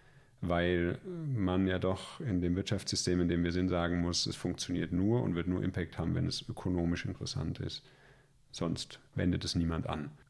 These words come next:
Und deswegen ist es oft nicht unbedingt ein Widerspruch in diesen einzelnen täglichen Entscheidungen, aber doch ein Unterschied, wenn ich mir überlege,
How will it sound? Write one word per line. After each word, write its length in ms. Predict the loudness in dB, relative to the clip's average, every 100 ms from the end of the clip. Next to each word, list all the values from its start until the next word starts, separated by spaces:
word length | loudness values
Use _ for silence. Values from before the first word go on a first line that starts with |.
| _
Und 540 | 0 4 4 2 0 -10 -8
deswegen 540 | -8 0 2 4 2 0 -10 -20 _ -14
ist 160 | -8 -4
es 180 | -2 0
oft 360 | 0 -2 -2
nicht 220 | 2 2 2
unbedingt 440 | 2 4 4 2
ein 100 | 2
Widerspruch 920 | 4 4 2 -2 0 0 0 -8 -10 -12 -12 -20 -20 -2
in 240 | 2 4
diesen 320 | 2 2 0
einzelnen 720 | 0 2 2 2 2 4 2
täglichen 500 | 0 -2 -2 -4 0
Entscheidungen, 840 | 0 0 0 0 2 2 2 0 -2 -14 -20 -20 -20 -20 -6
aber 640 | 0 2 4 4 4 0 -4 -10 -16 -6
doch 260 | -2 0 0
ein 60 |
Unterschied, 800 | 2 2 2 0 0 0 0 -6 -16 -20 _ _ _ _
wenn 140 | 2 2
ich 160 | 2
mir 160 | 2 2
überlege, 760 | 2 2 2 2 2 0 -2